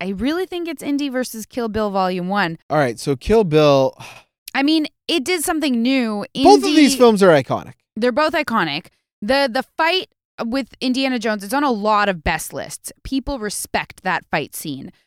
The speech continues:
Speaker 1: And people respect Kill Bill Volume One as well.
Speaker 2: But what, what matters to a fight? Is it, like, both of these fights,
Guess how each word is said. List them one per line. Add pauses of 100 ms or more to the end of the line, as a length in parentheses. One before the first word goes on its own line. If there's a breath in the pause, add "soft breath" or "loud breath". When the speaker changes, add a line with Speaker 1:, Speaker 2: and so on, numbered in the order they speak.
(340)
Speaker 1:
And
people
respect
Kill
Bill
Volume
One
as
well.
Speaker 2:
But
what, (540)
what
matters
to
a
fight? (440)
Is
it, (800)
like,
both
of
these
fights,